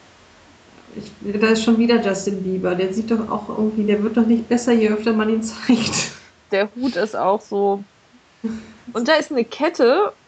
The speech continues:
Speaker 2: die man dazu kaufen soll, die man bei Justin Bieber gar nicht sieht. Oder
Speaker 1: Die ist
Speaker 2: nee,
Speaker 1: auch
Speaker 2: das ist der,
Speaker 1: hässlich.
Speaker 2: das ist das Armband.
Speaker 1: Ah, das Armband.
Speaker 2: Gott.
Speaker 1: Auch schlimm.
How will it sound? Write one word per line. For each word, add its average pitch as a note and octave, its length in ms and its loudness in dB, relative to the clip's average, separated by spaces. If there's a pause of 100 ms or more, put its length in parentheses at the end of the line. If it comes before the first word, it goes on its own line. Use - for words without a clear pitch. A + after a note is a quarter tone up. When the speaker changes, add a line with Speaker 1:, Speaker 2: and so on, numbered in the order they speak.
Speaker 2:
die G#3 320 -6
man G3+ 220 -4
dazu G#3+ 300 0
kaufen G#3 380 0
soll, A3 180 2
die A#3+ 80 -4
man A3 180 -2
bei A3 120 2
Justin A3+ 420 -4
Bieber B3 280 2
gar G#3+ 160 2
nicht G#3+ 260 -6
sieht. A3+ 340 -6 (580)
Oder C#4 160 2
Speaker 1:
Die C#4+ 60 2
ist - 60 -6
Speaker 2:
nee, F4+ 100 0
Speaker 1:
auch C#4+ 40 -4
Speaker 2:
das A3+ 140 0
ist B3+ 160 0
der, C#4 120 4
Speaker 1:
hässlich. - 160 -4
Speaker 2:
das A3+ 100 -10
ist - 120 -16
das A#3 160 -8
Armband. A#3+ 520 -2 (180)
Speaker 1:
Ah, G#3 100 0
das G#3+ 300 0
Armband. F#3+ 640 2 (300)
Speaker 2:
Gott. - 100 -16 (300)
Speaker 1:
Auch G#3 180 -2
schlimm. F3 480 0